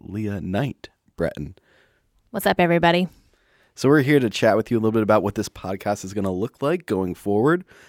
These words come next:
Speaker 1: Uh, it's something new for us, but we're excited to experiment and integrate what happens on Sundays during the rest of the week. So maybe, Leah, tell us a little bit about wh-, what happens with the Rooted podcast.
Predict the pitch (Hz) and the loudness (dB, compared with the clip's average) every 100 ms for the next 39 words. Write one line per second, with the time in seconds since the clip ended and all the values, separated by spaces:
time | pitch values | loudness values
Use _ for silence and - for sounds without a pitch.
0 | _ _ 90 92 85 113 104 101 104 - | _ _ -4 -2 -2 -4 -2 -2 -2 0
1 | 107 107 - 85 87 - 92 92 95 - | -2 -2 -4 -4 -4 -4 -2 -2 -4 -8
2 | - 80 - - 104 101 98 98 98 - | -12 -12 -10 -6 -2 0 0 -2 -4 -12
3 | _ _ _ 101 110 117 98 104 101 113 | _ _ _ -2 0 2 2 2 2 0
4 | 123 120 110 101 95 - 101 101 110 110 | 0 0 -2 -2 -2 -2 -2 -2 -2 -2
5 | - 80 82 78 82 85 - 85 78 80 | -4 -4 -4 -2 -2 -4 -6 -8 -6 -6
6 | 64 - - _ _ - _ - - 147 | -8 -12 -20 _ _ -20 _ -16 2 6
7 | 156 135 - _ _ 147 156 151 131 - | 6 6 -2 _ _ 2 6 6 6 4
8 | 208 202 170 147 123 101 80 - - 107 | -2 0 0 2 4 4 2 -4 -6 -6
9 | - 165 156 165 110 104 - 69 87 76 | -2 -4 -2 -4 -4 -6 -6 -4 -4 -2
10 | - 78 - 64 - | -6 -6 -8 -10 -12